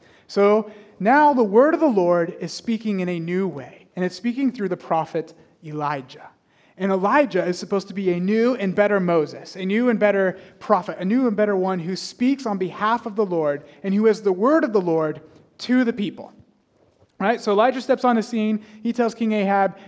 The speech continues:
"You believe in Baal. Baal's the god of rain, the god of fertility, making things grow.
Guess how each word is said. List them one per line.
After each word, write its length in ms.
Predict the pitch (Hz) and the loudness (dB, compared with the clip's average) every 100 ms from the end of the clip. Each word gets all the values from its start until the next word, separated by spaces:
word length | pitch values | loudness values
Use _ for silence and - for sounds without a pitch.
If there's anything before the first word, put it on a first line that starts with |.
| - | -4
"You 140 | 226 | -2
believe 220 | 247 233 | 0 0
in 80 | 208 | 0
Baal. 340 | 185 190 190 | 2 2 4
Baal's 280 | 180 190 196 | 2 2 0
the 60 | 185 | 0
god 260 | 185 185 | 0 2
of 220 | 180 170 160 - _ | 2 -2 -4 -18 _
rain, 400 | 175 190 196 196 | -4 -2 0 -2
the 80 | 185 | -2
god 140 | 180 180 | -2 -2
of 60 | |
fertility, 540 | 190 190 196 185 190 185 | -4 -2 0 0 -2 -4
making 300 | 180 185 190 | -6 -6 -6
things 240 | 196 175 | -6 -8
grow. 440 | 165 185 180 175 | 0 2 4 0